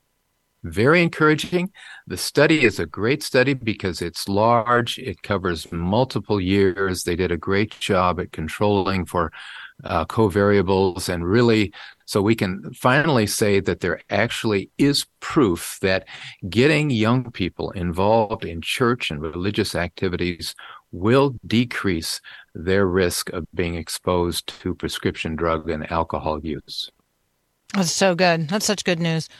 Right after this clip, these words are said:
Speaker 2: We're gonna, um, continue our conversation with Doc-, Doctor Jeff Barrows here in just a moment. We have, um, we have highlighted the fact that the U S suicide rate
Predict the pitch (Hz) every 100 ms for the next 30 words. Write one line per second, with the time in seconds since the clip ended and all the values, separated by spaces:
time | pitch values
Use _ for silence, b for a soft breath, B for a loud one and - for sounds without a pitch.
0 | B B B B 220 233 269 247 190 196
1 | 202 185 226 220 202 202 190 196 196 180
2 | 196 185 165 185 - 185 - - 196 196
3 | 196 190 170 180 185 185 180 - 196 -
4 | 185 175 190 175 - 175 165 170 190 196
5 | 151 165 - 180 202 220 180 196 185 180
6 | - 180 175 170 170 190 208 175 180 151
7 | - 240 240 214 190 180 180 170 B B
8 | B B 175 190 - 185 180 - 170 170
9 | 165 180 180 190 180 - - - 214 196
10 | 185 190 170 170 - 180 180 175 170 -
11 | -